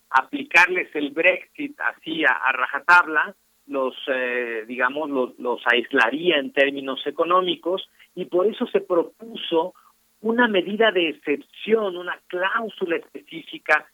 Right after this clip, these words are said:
en los acuerdos de salida de, del, del Reino Unido,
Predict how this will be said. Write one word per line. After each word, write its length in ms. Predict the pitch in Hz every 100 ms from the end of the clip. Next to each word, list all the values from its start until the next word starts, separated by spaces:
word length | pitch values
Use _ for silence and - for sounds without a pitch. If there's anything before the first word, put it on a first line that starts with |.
| _
en 160 | - 151
los 180 | 147 -
acuerdos 560 | 135 - 160 156 151 139
de 120 | 131
salida 580 | 131 127 151 147 135 -
de, 180 | 127 123
del, 340 | 131 127 123 104
del 160 | 127
Reino 280 | 131 139 139
Unido, 460 | 135 143 135 131